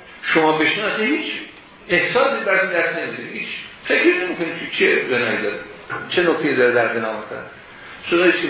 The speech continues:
مثلاً یک چند نفر بیابانگرد می‌خونن برای اینکه شترها به هیجان بیاد،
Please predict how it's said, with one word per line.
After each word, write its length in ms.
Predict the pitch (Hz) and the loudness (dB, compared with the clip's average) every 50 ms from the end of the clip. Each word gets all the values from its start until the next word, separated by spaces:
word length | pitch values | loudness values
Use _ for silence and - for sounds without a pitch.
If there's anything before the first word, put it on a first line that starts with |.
| 131 | -2
مثلاً 140 | 131 143 156 | -2 0 0
یک 220 | 151 147 143 147 - - - - - - - - - - - - - - - - - | 2 2 0 0 -2 -4 -8 -14 -16 -18 -18 -20 -20 -20 -18 -16 -16 -14 -10 -4 -2
چند 160 | 151 143 147 | -2 0 0
نفر 240 | 131 143 143 131 117 | 2 2 2 2 2
بیابانگرد 640 | 120 123 117 117 120 120 117 120 139 147 139 123 | 2 2 4 4 2 2 2 2 2 2 2 -2
می‌خونن 360 | 131 151 143 - 143 143 143 143 - - - - - - - - - - | -4 -8 -8 -8 -6 -6 -6 -8 -10 -14 -18 -20 -20 -20 -20 -20 -16 -8
برای 280 | - 107 110 127 143 139 | -4 -2 0 2 2 2
اینکه 220 | 135 131 - 139 | 0 -2 -2 -2
شترها 420 | 127 - 135 117 123 117 113 120 147 | -2 0 2 2 4 4 4 4 2
به 160 | 139 127 113 | 2 2 0
هیجان 420 | 113 120 117 117 113 123 127 113 | 2 2 0 0 2 0 0 -2
بیاد، 220 | 104 98 101 101 | -2 -4 -8 -8